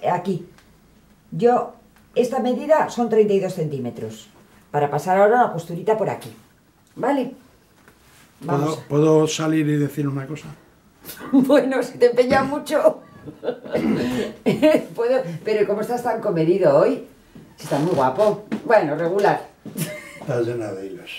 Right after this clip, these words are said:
Speaker 1: Bueno, a ver, ¿qué?
Speaker 2: Que lo importante, cuando ha dicho Mari Carmen
Speaker 1: Sí.
Speaker 2: lo de cómo hacer esto para si son otras
Speaker 1: Las
Speaker 2: medidas,
Speaker 1: alforjas.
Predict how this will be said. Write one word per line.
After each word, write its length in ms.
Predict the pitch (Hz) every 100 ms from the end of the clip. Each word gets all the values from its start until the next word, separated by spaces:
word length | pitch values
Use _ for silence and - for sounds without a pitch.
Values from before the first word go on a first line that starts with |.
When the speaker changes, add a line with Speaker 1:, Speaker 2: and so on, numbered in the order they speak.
| -
Speaker 1:
Bueno, 320 | 160 160 113 - -
a 120 | 156
ver, 200 | 147 -
¿qué? 220 | 165 - - - _ _ _ _ _ _ _ _ - -
Speaker 2:
Que 240 | - 127 123
lo 100 | 123
importante, 800 | 123 120 120 147 160 147 139 139
cuando 280 | 127 117 120
ha 40 |
dicho 300 | 135 135 147
Mari 240 | 131 127 127
Carmen 420 | 135 131 127 127
Speaker 1:
Sí. 140 | 170
Speaker 2:
lo 120 | 160 -
de 440 | 123 120 117 117 - - _ _ _ _ _ _ -
cómo 280 | 123 127
hacer 240 | 120 - 123
esto 360 | 123 - 123
para 460 | 113 117 110 110 104
si 220 | - 117
son 220 | - 131 127
otras 260 | 127 120
Speaker 1:
Las 140 | 170 170
Speaker 2:
medidas, 200 | 143 185
Speaker 1:
alforjas. 460 | 180 135 - -